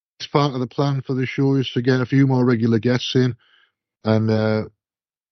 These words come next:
make it, make it a kind of a round table on a, on a, not every week, but a lot of weeks,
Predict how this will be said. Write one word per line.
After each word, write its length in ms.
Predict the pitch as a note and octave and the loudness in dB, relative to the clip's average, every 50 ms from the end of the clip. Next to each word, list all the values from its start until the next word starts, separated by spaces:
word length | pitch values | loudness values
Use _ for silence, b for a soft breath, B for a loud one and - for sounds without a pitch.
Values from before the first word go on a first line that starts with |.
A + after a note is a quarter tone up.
| _ - | _ 2
make 180 | B2+ C#3+ C#3+ | 2 2 4
it, 160 | B2+ C3 A#2+ | 2 0 0
make 240 | A2 C3+ D#3 F3+ F3 | 2 2 2 2 2
it 80 | D#3+ D#3 | 2 0
a 80 | E3 | 0
kind 240 | D3 - E3+ E3+ E3 | -2 0 -2 0 0
of 80 | E3 D#3+ | 0 0
a 60 | D#3 | 0
round 340 | D3+ D#3+ D#3 D#3 D3+ D3 C#3+ | 0 0 0 0 -2 -2 -2
table 640 | - D#3 D3+ D3+ D3+ D3 C#3+ D3+ D3+ D3 B2 - _ _ _ _ - | -2 0 0 0 0 0 0 0 -2 -2 -4 -8 _ _ _ _ -8
on 200 | C3 C#3+ C#3+ C#3 | -4 -2 -2 0
a, 160 | C#3 C#3 C3+ C3 - - | 0 0 -2 -4 -6 -8
on 160 | - C3+ D3 | -4 0 2
a, 220 | C#3 C#3+ C#3 C3 - _ _ _ _ _ _ _ _ _ _ _ _ _ - | 2 2 2 0 -4 _ _ _ _ _ _ _ _ _ _ _ _ _ 0
not 180 | C#3+ F3 F3 D3+ | 2 2 4 2
every 280 | F3 F3+ D3+ D#3 F3 D#3 | 2 0 0 0 0 0
week, 300 | E3+ F3 G3 G3 E3+ - _ - | 2 2 0 0 -4 -6 _ -6
but 140 | D3+ - - _ _ - | -6 -6 -8 _ _ -6
a 100 | B2+ C3 | -2 -2
lot 220 | C#3+ D3+ D#3+ D3+ | 0 0 0 -2
of 180 | D#3+ D#3+ D#3+ D#3 | -2 -4 -4 -2
weeks, 640 | D3 D3+ D#3 D#3+ D3+ D3 - - - - - - | -2 0 0 0 -2 -4 -8 -12 -14 -16 -20 -20